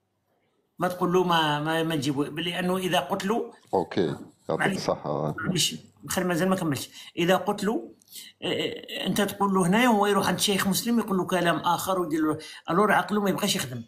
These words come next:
Speaker 1: أحسن شيء وسيلة إنك أنت تعطي له هذيك الصنارة وتخليه يروح يسيد وحده. أعطيه، قول له سورة الأحزاب خمسين، روح شوفها وشوف تفسير الطبري، ابن كثير، البغاوي، القرطبي، السعدي، وشوف سبب النزول،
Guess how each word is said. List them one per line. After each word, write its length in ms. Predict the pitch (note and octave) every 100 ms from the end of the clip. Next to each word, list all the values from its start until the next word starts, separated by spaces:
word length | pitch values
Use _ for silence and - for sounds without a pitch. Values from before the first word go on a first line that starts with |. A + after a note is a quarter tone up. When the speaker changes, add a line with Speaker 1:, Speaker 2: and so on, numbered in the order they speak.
| _ -
Speaker 1:
أحسن 320 | - - F#3+
شيء 300 | - A3+ G3
وسيلة 480 | F#3 - F#3+ A3+ A3+ - _ _ -
إنك 220 | G3 F#3+
أنت 160 | E3 F3
تعطي 300 | D#3+ - G3
له 160 | F#3
هذيك 180 | E3 D#3+
الصنارة 540 | D#3 C#3+ F3+ E3 E3 G#3
وتخليه 320 | - F3+ F3
يروح 180 | F3 C3+
يسيد 320 | E3+ D#3 C#3+
وحده. 260 | C#3+ A2+ - _ _ _ -
أعطيه، 260 | A#2+ G3 F#3
قول 160 | F3+
له 80 | E3+
سورة 240 | D3+ G3 F#3+
الأحزاب 380 | D#3+ - D3+ D#3+
خمسين، 500 | D#3 C#3 G#3+ F4+ - _ _ -
روح 120 | F#3
شوفها 320 | - F#3 G3+
وشوف 260 | G#3+ G3 -
تفسير 340 | F3+ - F3+
الطبري، 480 | D#3 - F3+ E3 D3+
ابن 220 | C#3+ D3+
كثير، 340 | D#3+ E3 E3 C#3+
البغاوي، 500 | C3 D#3+ D#3+ D#3 D3
القرطبي، 480 | C#3+ F3 D#3+ D3 C#3
السعدي، 380 | - E3 D3+
وشوف 240 | A3+ G#3+ -
سبب 320 | F3+ F3 D3
النزول، 440 | E3 D3+ B2+ C3+